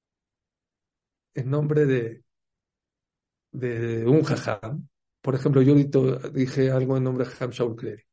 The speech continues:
que los hijos no son prestados, sino encargados. Esto trae geulá al mundo. ¿Por qué? Porque cuando Jajam Shaul Credi se entere que yo dije en una clase en su nombre algo,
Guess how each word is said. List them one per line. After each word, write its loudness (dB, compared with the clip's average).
que -4
los -2
hijos 4
no 2
son -2
prestados, -2
sino -4
encargados. -10
Esto -4
trae 2
geulá 0
al -4
mundo. -8
¿Por -4
qué? -2
Porque -6
cuando -4
Jajam -2
Shaul 0
Credi 0
se -8
entere -4
que -8
yo -2
dije 0
en -2
una -2
clase -2
en -10
su -10
nombre -4
algo, -2